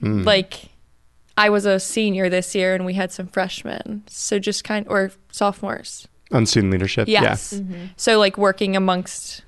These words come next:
Speaker 2: multiple people and, like, I got to kind of be a role model this year
Speaker 3: Mm-hmm.
Speaker 2: that I wasn't necessarily used to being in the past.
Speaker 1: Yeah.
Speaker 3: Yeah. Especially as you had said, people, you were from the beginning of student leadership with us.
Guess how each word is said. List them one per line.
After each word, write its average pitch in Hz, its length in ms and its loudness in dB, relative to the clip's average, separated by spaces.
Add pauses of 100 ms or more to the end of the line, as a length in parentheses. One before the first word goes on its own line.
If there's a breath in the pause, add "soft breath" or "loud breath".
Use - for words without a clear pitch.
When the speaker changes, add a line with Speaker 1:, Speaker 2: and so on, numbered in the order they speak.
(120)
Speaker 2:
multiple 185 420 -2
people 185 380 -2
and, 180 120 -2
like, 110 320 -6 (600 soft breath)
I - 80 2
got 202 180 -2
to - 80 -14
kind 208 140 0
of 190 40 -6
be 196 60 0
a 190 80 2
role 185 280 2
model 220 360 2
this 240 260 -2
year 240 400 0 (160)
Speaker 3:
Mm-hmm. 185 40 -6 (340)
Speaker 2:
that 208 140 2
I 202 100 4
wasn't 196 260 0
necessarily 190 400 -2
used 190 340 -2
to - 60 -6
being 185 540 -4 (540)
in 185 80 -10
the - 80 -10
past. - 580 -14
Speaker 1:
Yeah. 101 280 2 (160)
Speaker 3:
Yeah. 175 200 -8 (140)
Especially 240 480 2
as 170 140 0
you 180 80 2
had 170 120 -2
said, 165 320 0
people, 165 540 -2
you 208 240 4
were 175 320 4 (120)
from 170 280 0
the 170 80 -2
beginning 170 420 0
of - 80 -8
student - 360 -4
leadership 170 540 0
with 165 140 0
us. 170 260 -2